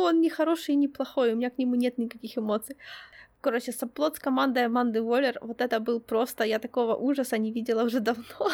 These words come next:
<laughs> Знаешь, это люди, которые, а, посылают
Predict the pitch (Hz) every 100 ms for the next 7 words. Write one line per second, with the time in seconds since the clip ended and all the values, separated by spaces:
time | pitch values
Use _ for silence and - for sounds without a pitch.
0 | - - _ _ _ _ _ - - 622
1 | 571 - - 320 330 294 254 269 302 302
2 | 269 262 262 247 247 - - _ 208 240
3 | 233 240 262 - 262 262 269 254 254